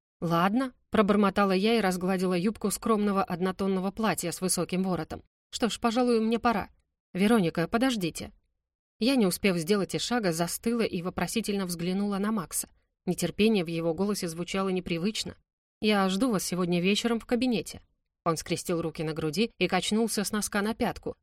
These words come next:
проигнорировав мой смешок. Уж больно интимно прозвучало его требование. "Мы должны подготовить вас ко второму испытанию".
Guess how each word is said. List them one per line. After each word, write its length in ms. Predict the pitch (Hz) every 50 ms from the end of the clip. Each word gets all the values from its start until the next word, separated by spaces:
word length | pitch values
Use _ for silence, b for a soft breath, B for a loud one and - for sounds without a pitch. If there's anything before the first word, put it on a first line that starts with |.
| _
проигнорировав 800 | - 208 220 247 220 233 277 277 254 214 175 156 143 147 143 - -
мой 200 | 208 185 185 175
смешок. 540 | - - 214 214 - - - - - - _ _ _
Уж 140 | - 202 185
больно 340 | 175 214 220 208 202 - -
интимно 480 | - 196 196 180 - 262 254 247 220 175
прозвучало 500 | - 196 175 180 190 185 - 220 208 185
его 260 | 180 180 196 196 185
требование. 580 | - - 240 214 156 151 156 156 160 - - - _ _ _ _ _ _ _ _ -
"Мы 200 | 196 196 185 165
должны 380 | 165 160 165 156 - 226 247
подготовить 560 | - 175 156 - 170 - 202 208 208 185 -
вас 180 | 180 190 180 -
ко 120 | - 190
второму 380 | 170 - 185 170 180 185 190 185
испытанию". 540 | 175 - - 190 - 214 208 185 147 -